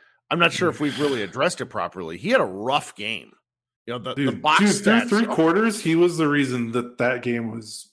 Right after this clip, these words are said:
Speaker 2: as bad as it
Speaker 1: Yeah,
Speaker 2: was.
Speaker 1: his
Speaker 2: I
Speaker 1: defense, his
Speaker 2: defense was
Speaker 1: decision making and
Speaker 2: horrible.
Speaker 1: griping,
Speaker 2: Yeah.
Speaker 1: and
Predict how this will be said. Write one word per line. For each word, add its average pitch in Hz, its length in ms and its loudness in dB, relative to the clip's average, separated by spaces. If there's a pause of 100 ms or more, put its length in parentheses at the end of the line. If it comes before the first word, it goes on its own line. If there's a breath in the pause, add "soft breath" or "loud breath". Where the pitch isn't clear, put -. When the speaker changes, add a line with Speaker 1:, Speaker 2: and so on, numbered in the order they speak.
Speaker 2:
as 117 120 -10
bad 104 220 -8
as 120 80 -8
it 113 100 -6
Speaker 1:
Yeah, 113 60 -14
Speaker 2:
was. 104 160 -10
Speaker 1:
his 135 160 -10
Speaker 2:
I 190 120 -6
Speaker 1:
defense, 165 720 -4 (380)
his 156 160 -6
Speaker 2:
defense 160 160 -6
was 170 120 -2
Speaker 1:
decision 214 300 -2
making 175 440 -2
and 117 280 -2
Speaker 2:
horrible. - 120 -16
Speaker 1:
griping, 185 1000 -2 (240 soft breath)
Speaker 2:
Yeah. 135 240 -8
Speaker 1:
and 123 420 -6